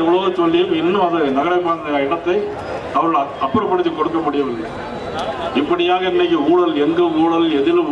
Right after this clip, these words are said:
ஊழல், எல்லாவற்றிலும் ஊழல். ஆக அமைச்சர், சம்பந்தப்பட்ட அமைச்சரே வந்து அவரிடம் ராஜினாமா கடிதம் வாங்கியிருக்கிறார். இதையெல்லாம் மக்கள் பார்த்து கொண்டு சும்மா இருக்க மாட்டார்கள். இதில் நீதி கேட்ட மண் இந்த மதுரை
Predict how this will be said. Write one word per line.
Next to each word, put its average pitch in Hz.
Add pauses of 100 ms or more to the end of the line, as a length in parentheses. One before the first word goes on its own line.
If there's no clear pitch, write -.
ஊழல், 165 (1160)
எல்லாவற்றிலும் 202
ஊழல். 170 (680)
ஆக - (100)
அமைச்சர், 190
சம்பந்தப்பட்ட 208 (120)
அமைச்சரே 208 (100)
வந்து 190
அவரிடம் 180 (120)
ராஜினாமா 196
கடிதம் 175
வாங்கியிருக்கிறார். 160 (1000)
இதையெல்லாம் 165
மக்கள் 175
பார்த்து 359
கொண்டு 175 (100)
சும்மா 170
இருக்க 170
மாட்டார்கள். 160 (880)
இதில் 156 (600)
நீதி 214
கேட்ட 190 (100)
மண் 196 (100)
இந்த 180
மதுரை 185